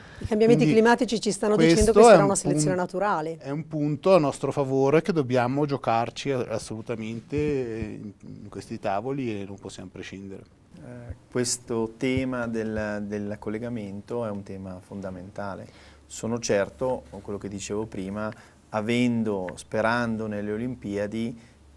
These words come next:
Speaker 3: anche chi dovrà portare poi avanti negli uffici, nella burocrazia, tutte queste,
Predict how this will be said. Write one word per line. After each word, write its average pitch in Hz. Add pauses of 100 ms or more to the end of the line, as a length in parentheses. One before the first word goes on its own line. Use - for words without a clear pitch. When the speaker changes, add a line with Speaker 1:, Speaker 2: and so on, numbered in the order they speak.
(100)
Speaker 3:
anche 127
chi 123
dovrà 117
portare 110
poi 110
avanti 110
negli 110
uffici, 110 (220)
nella 110
burocrazia, 110
tutte -
queste, 107